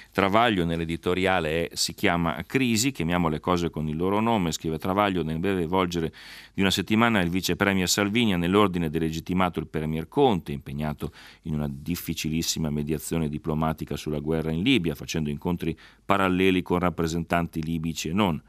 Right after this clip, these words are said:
impartito direttive sulla panzana dei porti chiusi ai vertici militari, costringendo lo Stato Maggiore della Difesa a spiegargli con una inedita nota scritta la corris-, la corretta linea gerarchica, Quirinale, Palazzo Chigi, Difesa, Esercito,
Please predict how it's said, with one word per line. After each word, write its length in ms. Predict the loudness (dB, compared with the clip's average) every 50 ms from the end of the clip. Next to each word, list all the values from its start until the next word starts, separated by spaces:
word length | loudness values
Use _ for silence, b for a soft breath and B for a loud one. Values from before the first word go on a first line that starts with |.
| _
impartito 580 | -12 -12 -6 -4 -4 -2 -2 -2 -2 -2 -2 0
direttive 540 | 0 0 0 0 -2 -2 -2 0 0 0 0
sulla 240 | 0 -2 -2 -2
panzana 540 | 0 0 -2 -2 -2 -2 -2 -2 0 0 0
dei 160 | 0 -2 -2
porti 320 | 0 0 -2 -2 -2 -6 -8
chiusi 360 | -4 -2 0 0 0 0 -2 B B B B B B
ai 160 | 0 0 2
vertici 420 | 4 4 2 2 0 -4 -4 -2 0
militari, 520 | 0 0 0 0 0 0 0 0 -2 -4
costringendo 520 | -6 -8 -8 -6 -6 -4 -2 -2 -2 -2
lo 60 | -2 -4
Stato 280 | -4 -6 -6 -4 -4
Maggiore 360 | -4 -4 -2 -2 0 0 0
della 100 | 0 -2
Difesa 480 | -4 -6 -8 -6 -4 -2 0 0 -2 -2 B B B B B B B B
a 100 | -4 -4
spiegargli 640 | -4 -2 0 0 2 4 4 2 2 2 0 0 -2
con 260 | 0 0 0 0 0
una 180 | 0 0 0 0
inedita 480 | 0 0 0 0 0 0 0 -2 -2 -2
nota 380 | 0 2 2 0 0 -2 -4
scritta 440 | -4 -2 -2 -2 -2 -2 0 0 0
la 200 | 2 2 2 0 -2 _ _
corris-, 340 | 2 2 4 4 2 -2 -4 -2
la 180 | -2 -2 0
corretta 400 | 0 -2 0 2 0 0 2 0
linea 440 | 0 2 2 0 0 0 0 -2 -2 -2
gerarchica, 920 | -2 -2 0 2 2 0 0 -2 -6 -10 -10 -4 -2 0 0 0 -2 -6 -10 _
Quirinale, 600 | _ -6 -4 -2 -2 0 2 2 2 2 0 0
Palazzo 420 | -2 -4 -4 -4 -4 -6 -8 -10
Chigi, 380 | -10 -6 -4 -4 -4 -2 -4 -6
Difesa, 420 | -6 -8 -8 -6 -4 -4 -4 -4
Esercito, 540 | -4 -2 0 0 0 -2 -4 -8 -12 -14 -16